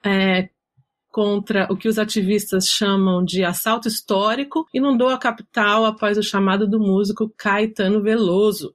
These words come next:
Milhares de manifestantes se reuniram na capital. A gente vê na foto, uma foto,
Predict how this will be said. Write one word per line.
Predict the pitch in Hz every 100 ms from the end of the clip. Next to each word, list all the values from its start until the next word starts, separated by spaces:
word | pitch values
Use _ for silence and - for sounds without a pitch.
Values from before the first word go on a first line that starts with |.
| _
Milhares | 190 190 190 202 190
de |
manifestantes | 196 196 196 190 - 185 185 190
se | 202
reuniram | 196 190 190 185
na | 185
capital. | 190 202 - 233
A | 254
gente | 226 226
vê | 214
na | 208 190
foto, | - 202 202 208
uma | 180
foto, | - 185 185 - 196